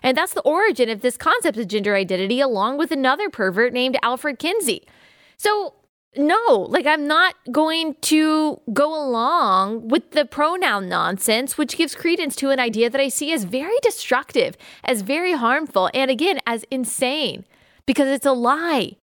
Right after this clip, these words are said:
It's a lie. Now, I want to get into the Christian perspective on this in just one second, but I've got to tell you about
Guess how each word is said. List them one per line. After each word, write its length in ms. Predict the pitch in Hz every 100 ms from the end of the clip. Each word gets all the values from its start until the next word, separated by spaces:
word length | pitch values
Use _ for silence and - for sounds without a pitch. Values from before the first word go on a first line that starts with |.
| -
It's 120 | 269
a 80 | 285
lie. 480 | 247 269 302 147 87 _ _ -
Now, 100 | 247
I 100 | 254
want 180 | 302
to 60 | 320
get 120 | 311
into 960 | 302 285 277 269 _ - 277 269 262 - -
the 80 |
Christian 340 | 240 302 - 254
perspective 720 | 240 - 233 - 208 190 190
on 180 | - 196
this 200 | 202 202
in 80 | 202
just 180 | 220 -
one 160 | 208
second, 420 | 196 208 202 185
but 160 | 190 226
I've 140 | - 185
got 160 | 214
to 100 | 214
tell 280 | 202 247 247
you 300 | 240 196 180 - - - -
about 1200 | 214 175 - 294 339 262 226 240 330 349 - -